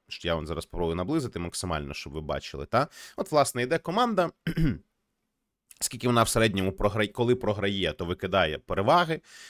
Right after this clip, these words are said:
Е, п'ять К плюс, коли вели Pivision, вони двічі програли в грі, е, в іграх.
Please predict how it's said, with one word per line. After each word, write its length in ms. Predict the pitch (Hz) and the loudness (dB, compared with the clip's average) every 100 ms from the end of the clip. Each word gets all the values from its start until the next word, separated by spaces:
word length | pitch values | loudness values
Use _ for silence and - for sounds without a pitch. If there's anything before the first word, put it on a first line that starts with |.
| - - | -10 -2
Е, 420 | 90 87 85 82 - | 2 4 2 0 -2
п'ять 280 | 107 131 - | 2 2 4
К 140 | 113 | 0
плюс, 300 | - 113 - | 2 0 0
коли 220 | 104 92 | 0 2
вели 220 | 90 87 | 2 2
Pivision, 440 | 90 92 82 82 78 | 0 -2 -4 -4 -6
вони 200 | 78 78 | -8 -8
двічі 380 | 90 151 - 170 | -6 -6 -4 -4
програли 600 | 143 131 139 135 123 120 _ | -2 2 4 4 4 -2 _
в 100 | 98 | -6
грі, 340 | 113 117 110 - - - | -2 -2 -4 -8 -20 -8
е, 260 | 92 95 95 | 0 2 2
в 160 | 92 90 - | 0 -6 -8
іграх. 440 | 117 101 107 - | -6 -4 -6 -8